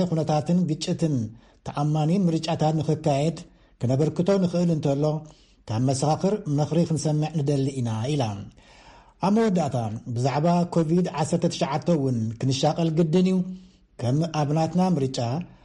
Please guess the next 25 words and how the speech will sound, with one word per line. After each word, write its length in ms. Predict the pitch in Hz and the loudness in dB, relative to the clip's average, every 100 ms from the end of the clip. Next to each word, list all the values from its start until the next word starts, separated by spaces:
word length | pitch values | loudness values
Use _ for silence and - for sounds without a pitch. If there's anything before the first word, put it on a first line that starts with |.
| _ 123 | _ -10
ኣብ 120 | 110 | -4
ካልኦት 400 | 143 156 165 180 | 0 2 2 2
ከም 160 | 180 180 | 2 2
ታንዛንያ፣ 540 | 180 185 175 185 185 185 185 | 2 2 2 2 2 0 0
ጊኒ፣ 280 | 156 180 185 185 190 180 | 2 2 4 2 0 0
ኡጋንዳን 540 | 165 180 175 156 151 | 2 2 2 2 2
እውን 180 | 165 175 180 - - - | 2 0 -2 -10 -20 -8
ብዛዕባ 380 | 117 117 139 147 151 - | -4 -2 0 0 0 0
ኮቪድ 400 | 160 147 165 170 135 | 0 2 0 -2 -2
ጉጉይ 320 | 127 139 165 | -2 2 0
ሓበሬታ 440 | 185 165 151 151 147 147 - | 0 0 0 2 0 -2 -2
ይዝርጋሕ 460 | 156 156 127 98 117 | -2 0 -2 -2 0
ነይሩ 200 | 127 160 | 0 0
እዩ። 140 | 185 190 - - - _ - | 0 -2 -6 -18 -20 _ 0
ዕላምኡ 360 | 208 208 214 | 2 2 2
ድማ 200 | 185 170 156 156 - - - | 2 2 0 -4 -8 -18 -4
ምርጫ 320 | 123 151 185 208 196 | 0 2 2 0 2
ንምዕፋን 600 | 185 175 175 185 190 196 156 | 2 0 0 0 0 -2 0
ወይ 200 | 143 180 196 | 2 2 0
ኣድመፅቲ 500 | 147 147 185 190 175 185 143 | -2 0 0 0 0 0 2
ንኸይወፁ 560 | 131 170 220 175 165 170 156 156 | 2 2 2 2 0 0 -2 -2
ንምግባር 540 | 160 175 151 127 123 117 | 0 2 2 0 0 0
እዩ 140 | 113 135 | 0 0
ኢላ። 180 | 143 107 104 104 - _ _ - - - - _ - | 0 -2 -6 -10 -14 _ _ -20 -20 -20 -20 _ -8
ብኣወንታ 800 | 117 143 190 - 190 202 196 | -2 2 2 2 2 2 2